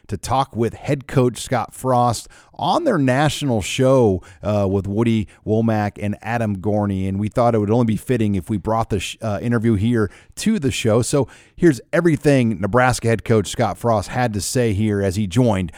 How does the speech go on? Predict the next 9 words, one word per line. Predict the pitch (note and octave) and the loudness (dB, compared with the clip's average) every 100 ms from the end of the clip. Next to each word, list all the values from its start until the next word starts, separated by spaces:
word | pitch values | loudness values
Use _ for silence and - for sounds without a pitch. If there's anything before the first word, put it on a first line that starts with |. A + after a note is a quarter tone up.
| - | -10
Rivals | F#2+ C#3+ D#3+ C3 | -4 0 2 2
dot | G#2+ G2+ F#2+ | 2 0 -2
com | A#2+ A2 F#2 E2+ - - | -2 0 0 -4 -8 -6
on | G#2 A2 | -2 0
their | G#2 | 0
National | F#2+ A2 D#3+ C3+ A2 G#2 - | 0 2 2 0 -4 -4 -6
Signing | - - F3 G2 G2+ | -6 -2 -2 -2 -2
Day | F#2 A#2+ | -2 0
coverage. | A#2+ D#2 - - - | 0 -2 -8 -14 -14